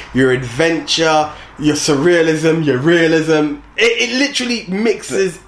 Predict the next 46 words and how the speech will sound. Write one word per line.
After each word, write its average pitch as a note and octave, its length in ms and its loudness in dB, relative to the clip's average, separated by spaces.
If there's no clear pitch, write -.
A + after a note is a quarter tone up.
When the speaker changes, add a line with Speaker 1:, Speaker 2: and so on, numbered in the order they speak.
Speaker 1:
everything. C#3+ 460 -2
Speaker 2:
it's G2+ 100 -8
got - 220 -2
so G#2 260 -4
many F#2+ 240 -8
good F#2 180 -6
songs G#2+ 380 -2
in F2+ 100 -2
it. C#2+ 140 0
Speaker 1:
Yeah. G#2 240 -2
Speaker 2:
You B2+ 80 4
know, D3 120 2
everyone C#3 440 0
goes A#2+ 260 0
to A#2+ 60 -8
Supercalifragilisticexpialidocious, G#2+ 2500 -2
but - 280 0
Spoonful C#3+ 540 0
of A#2+ 100 0
Sugar. D3 440 0
Speaker 1:
Yeah. A#2 260 -2
Speaker 2:
Let's - 260 2
Go C3+ 140 2
Fly B2 360 2
a A#2 100 -2
Kite. D3 500 -2
I D3+ 140 0
Love C#3+ 340 2
to C3+ 80 2
Laugh. C#3 560 0
There's D#3+ 240 2
so G#3 540 2
many E3+ 280 2
good C#3+ 220 0
songs F#3 460 0
Speaker 1:
But, C3+ 60 0
Speaker 2:
in A2+ 60 -2
Speaker 1:
but, C#3 320 0
Speaker 2:
this. - 180 -14
Speaker 1:
uh, F3 200 -4
Dick - 100 -8
Speaker 2:
Feed G#3 200 2
the - 100 -2
Speaker 1:
Van F3+ 100 2
Dyke, C#3 360 4
Speaker 2:
Birds. G#2+ 320 -14